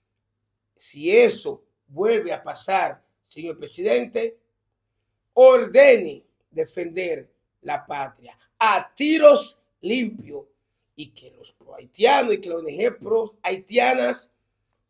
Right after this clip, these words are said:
luego hablamos con ella, pero eso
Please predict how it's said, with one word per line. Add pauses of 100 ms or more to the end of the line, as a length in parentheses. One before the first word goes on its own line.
luego (280)
hablamos
con
ella,
pero
eso